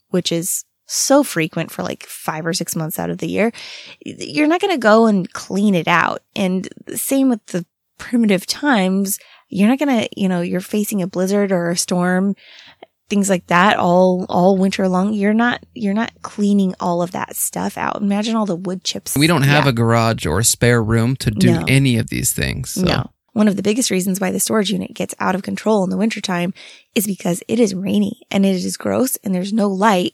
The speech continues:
Speaker 1: So when you go there, it's already dark outside. We don't have ability, or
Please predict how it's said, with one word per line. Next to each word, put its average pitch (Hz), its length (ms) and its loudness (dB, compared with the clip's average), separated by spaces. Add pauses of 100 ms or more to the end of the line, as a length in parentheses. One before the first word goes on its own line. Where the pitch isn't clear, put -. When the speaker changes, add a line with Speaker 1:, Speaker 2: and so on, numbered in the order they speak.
(100)
Speaker 1:
So 180 380 0
when 180 240 -2
you 185 100 -4
go 220 380 2
there, 175 440 0 (440)
it's 208 160 0
already 247 280 4
dark 180 380 -2
outside. 185 720 -4
We 190 120 -2
don't 190 260 -2
have 190 360 -2
ability, 98 640 -4 (300)
or 185 220 -6